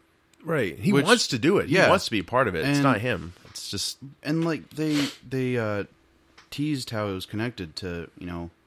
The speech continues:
Speaker 2: 'cause they talked about the events of Age of Ultron and everything, I think. I don't know. That's,
Speaker 1: I think
Speaker 2: that's
Speaker 1: that'd be
Speaker 2: gonna get
Speaker 1: such a waste because everybody loves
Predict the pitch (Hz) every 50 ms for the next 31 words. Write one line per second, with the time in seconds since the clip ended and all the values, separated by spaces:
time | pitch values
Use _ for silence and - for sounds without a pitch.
0 | _ _ _ _ _ _ - 113 98 98 101 - 107 107 104 104 98 92 85 98
1 | 95 92 82 - - 85 87 98 95 85 92 82 73 85 90 - 85 82 82 92
2 | 92 - - 98 95 95 95 95 95 90 95 92 90 90 92 95 95 92 - 98
3 | 98 101 98 - _ _ - _ _ _ _ _ _ _ _ _ _ _ _ -
4 | - 92 82 80 80 82 - - - - 131 135 - - - - - _ _ _
5 | _ _ _ _ _ _ _ _ _ - 147 165 151 123 117 101 95 104 95 -
6 | - 127 110 - - 101 92 90 87 85 95 95 92 90 - - - - 92 -
7 | - 95 90 90 90 85 - - - 113 117 117 113 107 110 107 101 92 95 95
8 | 98 95 90 90 87 - -